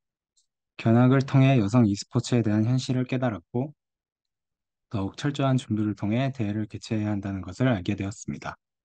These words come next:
그 후 대회에 필요한 정보들과 저희가 작성한 기획안을 컨펌받기 위해 리그 오브 레전드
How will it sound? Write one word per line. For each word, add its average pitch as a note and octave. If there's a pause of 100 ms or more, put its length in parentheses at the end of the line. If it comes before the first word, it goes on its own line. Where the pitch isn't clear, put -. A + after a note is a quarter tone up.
(760)
그 A#2
후 A2+
대회에 A2+
필요한 D3
정보들과 A2
저희가 G2
작성한 A2+
기획안을 G#2
컨펌받기 A#2+
위해 F2+ (1000)
리그 A2+
오브 B2
레전드 A2